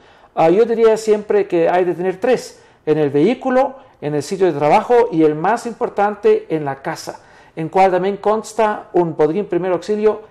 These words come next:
inteligente, en cual tenemos también la copia de los más importantes, ah, documentos,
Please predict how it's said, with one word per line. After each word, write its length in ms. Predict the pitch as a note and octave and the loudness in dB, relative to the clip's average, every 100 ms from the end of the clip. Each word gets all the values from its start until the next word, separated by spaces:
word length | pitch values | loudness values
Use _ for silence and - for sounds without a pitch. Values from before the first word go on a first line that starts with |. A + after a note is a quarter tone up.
| _ | _
inteligente, 680 | G3+ G3+ G3+ F#3+ B3 B3 D3 - _ - | -4 0 -2 -2 -6 -6 -14 -14 _ -14
en 100 | D#3 | 0
cual 240 | F3+ F3+ | 0 2
tenemos 300 | F3+ F3+ F3 | 0 -2 -2
también 360 | E3+ E3+ F3+ F3 _ _ | -2 -2 -4 -10 _ _
la 260 | D3 D3 - | -4 -4 -2
copia 580 | G3+ G#3 - A3+ A#3+ - | -2 -2 0 2 0 -4
de 160 | C#3 D3 | -2 0
los 160 | C#3+ | 0
más 220 | D#3+ F3 | 0 -2
importantes, 420 | E3 E3+ E3+ E3+ - | -2 -2 0 0 0
ah, 100 | D3 | 0
documentos, 720 | D3 D3 F3+ G3+ B3 A#3+ | 0 0 -4 -2 -2 -4